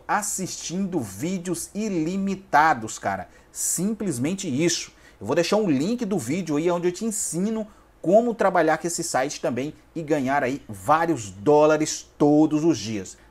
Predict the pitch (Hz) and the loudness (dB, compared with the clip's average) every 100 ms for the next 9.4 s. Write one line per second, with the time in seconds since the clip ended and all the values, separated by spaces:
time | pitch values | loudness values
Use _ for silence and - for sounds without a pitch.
0 | - 151 240 - - 120 190 226 220 185 | -6 2 6 6 4 -4 -2 -2 -2 -4
1 | 202 196 - 151 170 170 170 160 117 143 | -2 -2 2 2 2 0 0 2 -2 -4
2 | 135 147 104 123 143 131 123 135 95 135 | -4 -4 -2 -2 0 -2 -2 -4 -2 -2
3 | 226 - 190 - 151 147 117 101 - - | -2 -4 -6 -2 0 0 -2 -10 -12 -20
4 | _ 104 160 185 170 151 135 135 113 117 | _ -4 -4 0 0 0 0 -2 0 0
5 | - - - 123 123 104 156 190 120 101 | 0 -14 -14 -8 -8 -4 -4 -2 -2 2
6 | 127 160 - _ - _ 98 135 - _ | 2 0 -12 _ -20 _ -6 -6 -6 _
7 | 147 185 170 135 143 170 180 165 - 170 | -2 -2 -2 2 6 8 6 -2 2 4
8 | 170 123 147 147 151 - 151 - 160 - | 4 2 -4 -4 -6 -4 -6 -4 -6 -2
9 | 123 135 147 | -2 -2 -6